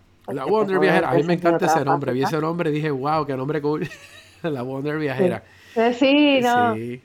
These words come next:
Speaker 1: no te digo, la cuarentena está brutal. <laughs>
Speaker 2: No, es que te has puesto, te has
Speaker 1: Ha, ha
Speaker 2: puesto
Speaker 1: despertado
Speaker 2: creativa.
Speaker 1: eso.
Speaker 2: Tú estás, tú, tú estás como es, estás,
Speaker 1: Sí.
Speaker 2: eh, eh,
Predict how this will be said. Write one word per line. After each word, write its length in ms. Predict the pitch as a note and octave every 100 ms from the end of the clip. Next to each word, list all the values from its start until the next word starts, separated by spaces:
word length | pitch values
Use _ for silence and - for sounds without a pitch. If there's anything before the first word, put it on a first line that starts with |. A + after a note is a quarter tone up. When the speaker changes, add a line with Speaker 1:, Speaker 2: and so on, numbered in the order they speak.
| -
Speaker 1:
no 100 | A#3
te 120 | A3+
digo, 220 | A#3 A3+
la 180 | B3+ C#4+
cuarentena 600 | A3+ G#3 G#3 G3+ F#3+ G3+
está 220 | G3+ G#3+
brutal. 540 | G#3 C4 A#3+ G3 A3+ E4+ -
<laughs> 340 | E4+ - -
Speaker 2:
No, 260 | C#3+ D3 E3+
es 200 | E3 D3
que 120 | E3
te 80 | D#3+
has 80 | D#3
puesto, 380 | - E3+ F3+ D#3
te 140 | - D#3
has 60 |
Speaker 1:
Ha, 60 | G#3
ha 20 |
Speaker 2:
puesto 280 | A3 A#3 G3+
Speaker 1:
despertado 100 | F#3+
Speaker 2:
creativa. 640 | - E3 D3 - F3 C3 -
Speaker 1:
eso. 300 | - F#3+ F3+ _
Speaker 2:
Tú 80 | D3+
estás, 380 | C3+ E3 F3 F3+
tú, 60 | -
tú 120 | D3+
estás 240 | C#3+ D#3
como 300 | D#3+ D#3 D#3+
es, 60 | D#3+ D3
estás, 340 | D3 C#3 D#3
Speaker 1:
Sí. 80 | G#3
Speaker 2:
eh, 560 | E3 E3 D3+ C#3+ A#2+ A2 A2 _ _ - - - - _ _ -
eh, 720 | C#3 B2+ A#2+ A2 G#2+ G2+ F#2+